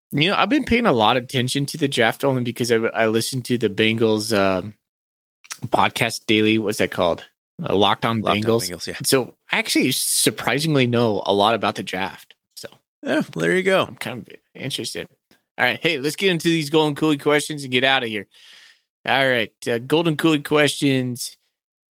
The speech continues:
Speaker 1: Fire up the Golden Coolie questions. We have these new Golden Coolies that we are sending out. I sent the first one out to Colorado Cat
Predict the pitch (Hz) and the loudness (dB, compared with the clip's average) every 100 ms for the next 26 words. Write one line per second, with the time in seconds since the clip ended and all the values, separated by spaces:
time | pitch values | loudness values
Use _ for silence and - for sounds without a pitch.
0 | _ - 127 156 156 143 135 135 139 139 | _ 0 2 2 0 -4 0 2 4 0
1 | 131 139 139 139 127 - 151 202 196 139 | 0 2 2 2 -2 -2 0 0 2 -2
2 | 135 131 143 143 127 127 123 117 147 156 | -2 2 2 4 2 2 -2 -2 2 4
3 | 165 165 127 117 120 123 110 - 131 123 | 4 2 0 2 2 2 2 2 -2 -2
4 | 120 - - 277 208 - - 135 139 151 | -2 -2 -4 -4 -6 -8 0 2 2 2
5 | 127 120 127 - - 131 120 117 117 117 | 2 4 2 -2 -4 0 4 4 2 -2
6 | _ _ _ _ _ _ _ _ _ - | _ _ _ _ _ _ _ _ _ -6
7 | - 62 85 110 127 - 85 65 | -2 0 2 0 0 0 -2 -4